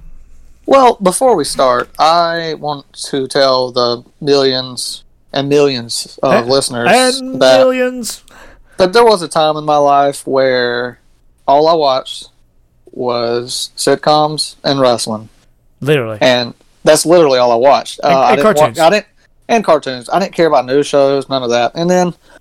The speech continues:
Speaker 1: I met my wife, and, you know, now I watch new things and stuff. So, yeah, anyways, sitcoms are a pretty big part of my life. So we're gonna get started off as my number five is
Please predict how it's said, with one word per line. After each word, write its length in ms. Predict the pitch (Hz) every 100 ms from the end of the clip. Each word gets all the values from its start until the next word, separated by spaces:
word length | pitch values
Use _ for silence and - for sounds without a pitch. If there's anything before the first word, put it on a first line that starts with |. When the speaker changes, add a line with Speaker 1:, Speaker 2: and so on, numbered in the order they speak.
| _ _ _
Speaker 1:
I 60 | -
met 140 | 151
my 80 | 151
wife, 440 | 147 123 123 123 120
and, 400 | 117 117 113 110 _ _ _ _ _
you 80 | -
know, 260 | 113 110 104 _ _ _ -
now 140 | 127
I 120 | 127
watch 280 | 123 127 -
new 160 | 123 123
things 480 | 117 123 123 123 120
and 260 | 113 117 113 _ - _ _ _ _ _ _ -
stuff. 260 | - 120
So, 200 | - 196 -
yeah, 200 | 208 175 -
anyways, 420 | 208 156 123 117
sitcoms 580 | - 196 190 175 165 151
are 260 | 139 135 131
a 100 | 123 - - - - - - -
pretty 160 | - 208
big 80 | 190
part 160 | 196 185
of 60 |
my 60 | 170
life. 400 | 175 165 117 - -
So 340 | - 131 123 117 - - - _ _
we're 100 | -
gonna 120 | 170 165
get 60 |
started 400 | - 156 196 170
off 560 | 170 175 147 - - - - -
as 380 | 143 143 139 -
my 200 | 143 135
number 240 | 147 170
five 420 | 131 165 170 156 -
is 600 | 139 127 127 123 117